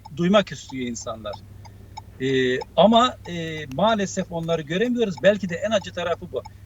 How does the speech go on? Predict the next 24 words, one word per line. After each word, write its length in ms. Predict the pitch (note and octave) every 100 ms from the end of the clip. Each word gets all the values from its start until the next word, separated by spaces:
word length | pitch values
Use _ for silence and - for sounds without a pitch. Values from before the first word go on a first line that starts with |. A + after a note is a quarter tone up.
| -
Diğer 240 | F#3+ B3+ A3
taraftan 360 | A3+ G#3 A#3
şeker 340 | G3 A3 A#3+ G#3+
fabrikalarını 540 | A3 G3 G#3 G#3 G3+
falan 200 | G#3 A3
konuşmak 380 | G#3+ G#3 - G3+
istemiyorum. 420 | - B3 E3 C#3
Zira 440 | D3+ A#3 E3 F#3+ - - - - - - - -
öyle 300 | D#3 D#3+ A#3+
bir 40 | B3+
ortam 400 | G#3+ F#3+ G3 F3+
yarattık 420 | F#3+ F#3+ B3+ -
ki, 320 | - F#3+ D#3+ -
e, 280 | D3+ D3+ D3+
kamu 220 | - F#3+
iktisadi 420 | F3+ - F3+ F3
teşekkülleri 800 | F#3 E3 F3+ E3+ E3+ E3 E3+ F#3 F3+ - - -
ve 60 | E3
iktisadi 380 | - - F3+ D3
devlet 240 | E3+ F#3
teşekküllerinin, 800 | E3+ - F3 D#3 D#3 D#3 D3+ E3
e, 360 | D3 C#3+ C#3 C#3 - - - -
fabrikaları 560 | D#3+ D#3 F#3 E3+ D3
konusunda 600 | C3+ C#3 B2 C3 C#3+ A3